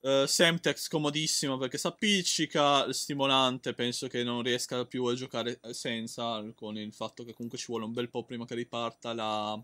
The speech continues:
eh, la rigenerazione. Il resto va bene, antischegge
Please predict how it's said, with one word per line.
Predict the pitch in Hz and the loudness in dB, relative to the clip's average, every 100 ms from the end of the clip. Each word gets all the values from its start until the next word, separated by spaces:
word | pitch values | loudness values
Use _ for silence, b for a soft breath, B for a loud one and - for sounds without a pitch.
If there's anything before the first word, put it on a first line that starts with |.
| - - | -12 -6
eh, | 117 110 | -2 0
la | 117 120 | 2 2
rigenerazione. | 139 156 185 285 - 240 240 226 208 196 185 180 170 - _ - | 2 0 2 0 0 2 4 4 4 4 4 4 2 -4 _ 0
Il | 180 | 2
resto | 180 180 - - | 6 4 4 2
va | 160 151 | 2 4
bene, | 139 151 147 131 | 4 6 4 2
antischegge | 143 - 160 - 151 139 147 135 135 135 127 123 120 117 | -2 -4 -4 -2 2 6 6 2 2 4 6 4 4 0